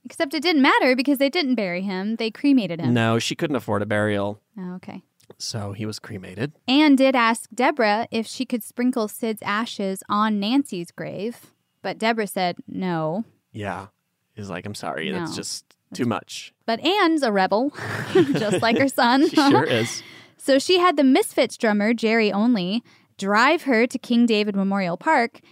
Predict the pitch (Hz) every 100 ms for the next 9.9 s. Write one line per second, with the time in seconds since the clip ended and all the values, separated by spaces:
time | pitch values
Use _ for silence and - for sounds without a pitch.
0 | _ 196 196 202 196 190 170 90 90 -
1 | _ _ _ _ - 123 123 _ _ -
2 | 226 302 220 175 151 135 127 113 117 110
3 | - 107 98 - - 98 - - 95 95
4 | 147 151 156 139 127 139 _ - 156 202
5 | 233 233 196 196 - - 196 165 156 156
6 | - 147 - 190 151 190 - 147 139 131
7 | - - 143 147 175 _ _ - 147 196
8 | 202 175 180 202 185 156 156 156 160 165
9 | - 165 - - - 190 - - -